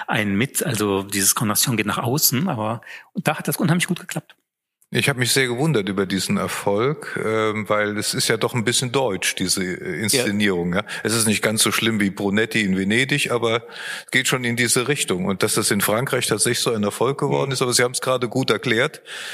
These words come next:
Speaker 2: dass die Franzosen sich da mal ein bisschen positiver und freundlicher selbst, äh, gesehen haben, als sie das, wenn sie sich selbst mit sich beschäftigen,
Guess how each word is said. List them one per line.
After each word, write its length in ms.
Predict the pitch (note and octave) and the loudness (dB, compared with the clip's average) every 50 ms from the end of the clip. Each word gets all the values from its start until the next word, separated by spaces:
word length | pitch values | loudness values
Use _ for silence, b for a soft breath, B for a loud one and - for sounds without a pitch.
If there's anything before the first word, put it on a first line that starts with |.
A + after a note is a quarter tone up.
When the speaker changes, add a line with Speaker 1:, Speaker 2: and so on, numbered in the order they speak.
| B B B | B B B
Speaker 2:
dass 220 | - - - - - | -2 0 2 2 2
die 100 | - G#2+ | 2 2
Franzosen 500 | - A#2 A2 G#2+ A2+ A2+ A#2 A#2 - A#2 | 0 0 0 0 2 2 2 0 0 0
sich 140 | A2 A2+ - | 0 0 0
da 120 | - A2 | 0 0
mal 140 | G#2+ G#2+ G#2+ | 0 0 0
ein 120 | G#2 G#2 | 0 0
bisschen 500 | G#2+ G#2+ - - A2 G#2+ A2 A2 G#2+ - _ _ _ _ _ | 0 -2 -2 0 0 0 -2 -2 -6 -10 _ _ _ _ _
positiver 540 | _ - C3 B2 A#2 A#2+ G#2+ - A#2+ G#2+ G#2+ | _ 0 0 2 2 2 0 0 0 0 0
und 120 | G#2+ G#2+ - | 0 0 0
freundlicher 640 | - G#2+ A2 A2+ A#2+ A#2 G#2+ G2+ - G#2 F#2+ F#2+ B B B B B B B B B | 0 0 0 0 0 -2 -2 -2 0 0 0 -2 B B B B B B B B B
selbst, 440 | - - G#2 G2 F#2+ - - - - | -4 -2 0 0 0 0 0 0 0
äh, 200 | G#2+ G2+ G2 F#2+ | 0 0 0 0
gesehen 460 | F2 G2 F#2+ F#2 G2 G2 G2 F#2 F2 | 0 0 0 2 2 2 2 2 0
haben, 300 | F#2 F2+ F2 F2 F#2 F#2+ | 0 0 0 0 0 0
als 140 | F#2 F#2+ - | 0 0 0
sie 100 | - G#2 | 0 0
das, 380 | F#2 F#2+ F#2+ - - - - G#2 | 0 0 0 0 -2 -4 -2 -2
wenn 140 | G#2 G2 | -2 -2
sie 100 | F#2+ G2 | 0 0
sich 200 | F#2+ F#2+ G#2+ F#2+ | 0 2 2 2
selbst 300 | - B2 A#2 A#2+ - - | 4 2 2 0 0 0
mit 120 | - G#2 F2+ | 0 0 0
sich 220 | F2 F#2+ - - | 0 -2 -2 -2
beschäftigen, 600 | - G2+ - - F#2+ F#2 - - G2 F2 F2+ F2 | -2 -2 0 0 0 -2 -2 -4 -4 -4 -4 -6